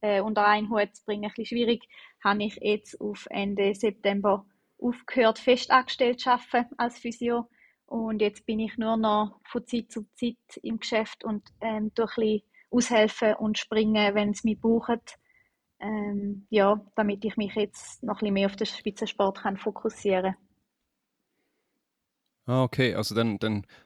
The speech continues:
Speaker 2: hat sich meine Frage eigentlich schon erübrigt, weil Physio ist ja eigentlich dann schlussendlich auch noch anspruchsvoll im Sinn von, du hast Patienten, die du eigentlich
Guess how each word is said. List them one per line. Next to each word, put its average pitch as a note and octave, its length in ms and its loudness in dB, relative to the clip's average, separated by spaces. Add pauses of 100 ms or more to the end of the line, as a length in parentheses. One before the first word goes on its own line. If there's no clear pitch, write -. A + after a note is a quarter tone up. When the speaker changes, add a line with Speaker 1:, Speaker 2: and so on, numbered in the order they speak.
(120)
Speaker 2:
hat A2 160 -8
sich A2+ 140 -6
meine A2+ 220 2
Frage B2 340 2
eigentlich A#2 220 -2
schon A#2 160 0
erübrigt, C3+ 560 0
weil A#2 200 2
Physio C#3+ 440 4
ist B2+ 160 6
ja A#2+ 140 8
eigentlich A2 260 2
dann A2+ 160 0
schlussendlich A2 500 -2
auch G#2+ 180 -2
noch G#2+ 200 0
anspruchsvoll A2+ 540 -2
im G#2+ 120 -2
Sinn G#2+ 240 -2
von, G#2 240 -2
du G#2 140 -2
hast G#2+ 200 -2
Patienten, A2+ 600 -2
die C3 120 0
du C3+ 100 0
eigentlich A2 320 0